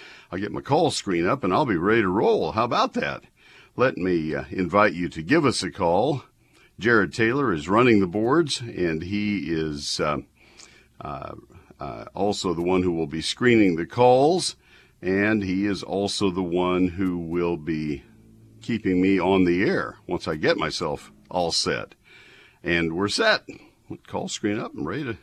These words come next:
ready to go. So here is the phone number. Give us that call, eight eight eight, two five six, ten eighty. Eight eight eight, two five six,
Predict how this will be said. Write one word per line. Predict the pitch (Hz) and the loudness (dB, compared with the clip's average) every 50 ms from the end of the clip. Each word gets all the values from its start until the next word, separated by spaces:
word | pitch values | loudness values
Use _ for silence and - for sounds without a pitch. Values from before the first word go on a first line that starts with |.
| _ _ | _ _
ready | - 165 190 196 143 | -10 -6 -6 -4 -4
to | 101 | -2
go. | 107 180 202 226 165 95 - _ _ - - - - - - - | 0 0 0 2 0 -2 -2 _ _ -20 -20 -20 -20 -20 -18 -8
So | - - 185 160 101 82 | 0 4 4 4 4 4
here | 90 139 165 165 139 | 4 4 4 6 6
is | 113 104 - | 4 4 0
the | - 107 | -4 -4
phone | - - 131 117 95 | 0 2 2 4 4
number. | 82 73 67 57 65 | 2 2 -2 -4 -8
Give | 69 80 110 143 123 | -4 2 4 4 4
us | 107 95 - - | 4 2 0 0
that | - 82 71 - - - | -2 -2 -2 -2 -4 -2
call, | 95 82 67 60 50 50 - - _ - | 0 0 0 0 -4 -8 -14 -10 _ 4
eight | 139 170 151 - | 6 6 6 6
eight | - 90 87 - - | 4 0 0 0 2
eight, | 98 107 117 120 113 - - - _ _ - | 2 2 2 2 0 -4 -12 -20 _ _ -4
two | - 196 196 170 | -2 0 0 0
five | - - 92 76 73 73 69 - | 0 0 2 2 2 0 -2 -4
six, | - - 131 143 139 - - - - - _ _ _ - | -4 -2 -2 -2 -2 -2 -4 -6 -6 -8 _ _ _ -6
ten | - 113 110 107 107 110 107 - _ _ - | -2 0 2 2 2 0 0 -2 _ _ 0
eighty. | 104 101 76 60 58 55 - - - _ - - - - - - - - _ - | 0 0 0 -2 -6 -10 -12 -14 -18 _ -20 -20 -20 -20 -20 -20 -20 -18 _ -2
Eight | 101 123 131 101 95 | 0 0 2 2 2
eight | 98 95 90 85 - | 0 0 0 0 0
eight, | 110 127 147 143 - | 0 0 0 -2 -4
two | - 95 92 | -4 -4 -2
five | - - 92 87 87 85 | 0 2 2 2 2 0
six, | - - - 156 151 - - - - - | -2 0 0 0 0 -2 -4 -6 -6 -8